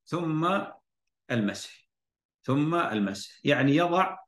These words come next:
آه، على اليد على مكان الألم ثم بعد ذلك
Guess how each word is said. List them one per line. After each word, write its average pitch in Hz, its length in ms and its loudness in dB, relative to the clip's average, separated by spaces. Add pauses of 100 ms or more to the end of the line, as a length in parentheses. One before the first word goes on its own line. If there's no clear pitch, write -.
(880)
آه، 107 260 -2
على 131 440 2
اليد 127 320 4
على 123 220 2
مكان 139 440 0
الألم 117 540 -2 (500)
ثم 202 200 0
بعد 160 360 2
ذلك 151 800 -2